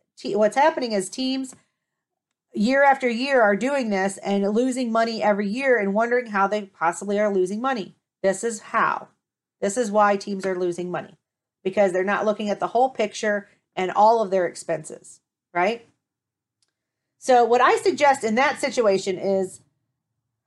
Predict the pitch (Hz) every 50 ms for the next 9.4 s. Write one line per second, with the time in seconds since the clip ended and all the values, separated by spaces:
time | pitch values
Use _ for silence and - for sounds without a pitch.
0 | _ _ _ _ _ _ - 240 240 240 262 254 277 302 339 349 311 262 262 247
1 | 240 208 208 190 233 233 262 254 240 220 - - 277 311 311 - 381 370 - -
2 | - 285 277 277 277 285 - - - - 220 220 208 - - 202 214 233 254 269
3 | 302 330 330 311 294 302 302 302 - - - 254 262 254 262 262 262 262 254 254
4 | - - 214 190 165 156 196 202 - - - 180 180 202 214 - - - 214 208
5 | - 240 233 233 240 233 233 233 - - _ _ _ _ _ _ _ _ _ -
6 | 208 214 202 190 190 180 180 175 - - - - - _ _ - - - 285 311
7 | 320 311 240 247 214 214 214 214 - 208 202 208 - 220 214 214 - 247 240 240
8 | 247 240 233 226 233 233 208 196 196 196 - - 233 226 233 240 240 233 226 233
9 | 226 226 226 220 220 - -